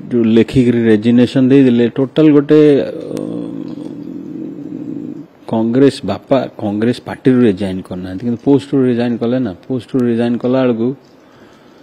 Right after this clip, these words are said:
ଗୋଟେ କଂଗ୍ରେସର ଅଣ୍ଟା ଭାଙ୍ଗିଗଲା। ଆଉ ଆମ ଏରିଆରେ ବି ବହୁତ ଖରାପ ହେଲା। ଲାଇକ୍, ଉଁ, <clears throat> ଆରେ ବାପା ଗୋଟେ ପଟେ, ଭାଇ ଗୋଟେ ପଟେ, ତୁ ଗୋଟେ ପଟେ, ଏଗୁଡ଼ା ମେସେଜଟା ବହୁତ ଖରାପ ହେଇଗଲା। ଆମ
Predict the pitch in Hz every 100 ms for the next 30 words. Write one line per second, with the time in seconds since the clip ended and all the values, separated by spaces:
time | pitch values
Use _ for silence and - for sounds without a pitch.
0 | _ _ _ - 139 131 123 151 147 156
1 | 95 - 110 90 87 90 87 - - _
2 | - _ _ _ _ _ _ - 107 104
3 | 101 98 95 92 87 80 165 180 _ _
4 | - 135 156 139 143 143 143 123 92 92
5 | 85 - - - - - 104 95 90 87
6 | 87 90 101 98 - _ _ 107 101 101
7 | 110 104 98 - _ - - 143 107 95
8 | 92 117 - - 113 101 - 110 98 98
9 | 98 101 - 120 101 95 104 104 104 104
10 | 104 113 - 120 110 98 - 107 101 127
11 | 143 151 151 147 - 156 143 113 107 127
12 | 127 - 170 - 151 113 104 107 - 92
13 | 87 82 - - - - - - _ -
14 | 127